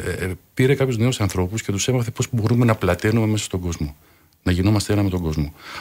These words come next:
Αυτό είναι πάρα πολύ σημαντικό και το κρατάει ακόμα. Και θέλω να πω κάτι πολύ σημαντικό επίσης. Δεν κάνουμε μια αναδρομή για ένα μνημόσυνο. Κάνουμε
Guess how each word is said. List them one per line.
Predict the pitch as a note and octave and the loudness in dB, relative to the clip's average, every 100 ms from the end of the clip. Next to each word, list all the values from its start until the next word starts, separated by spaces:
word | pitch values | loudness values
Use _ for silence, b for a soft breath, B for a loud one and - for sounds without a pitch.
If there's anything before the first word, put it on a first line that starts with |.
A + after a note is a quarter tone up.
| B | B
Αυτό | F2+ F#2 | -4 2
είναι | B2+ | 2
πάρα | B2 B2+ | 2 0
πολύ | G#2 E2 | 0 -4
σημαντικό | - C#2 - D2 F2+ B B | -4 -6 -6 -6 -8 B B
και | - | -4
το | |
κρατάει | - F#2+ A#2 A#2 | 0 2 4 2
ακόμα. | G#2 G2 C#2+ - _ | 2 0 0 -6 _
Και | - | -2
θέλω | F#2+ | 0
να | A#2+ | 2
πω | |
κάτι | A#2+ A#2 - - | 0 -2 -6 -4
πολύ | G2+ A2 | -2 0
σημαντικό | G#2+ F2+ F#2 G2 | 0 -2 0 -2
επίσης. | F2+ E2 - G2 - B B | 0 -4 -2 -6 -8 B B
Δεν | E2 G2+ | -2 0
κάνουμε | A#2+ B2+ A#2 | 2 2 4
μια | G2 F2+ E2+ | 2 2 0
αναδρομή | D#2+ D2+ D2+ C#2+ | -2 -2 -4 -4
για | C#2+ C#2+ | -4 -6
ένα | C#2 | -6
μνημόσυνο. | C#2 C#2 C2+ C#2 C#2 - B B B B | -6 -6 -6 -8 -10 -16 B B B B
Κάνουμε | - G2+ A2+ A#2 A2+ | 0 2 4 2 0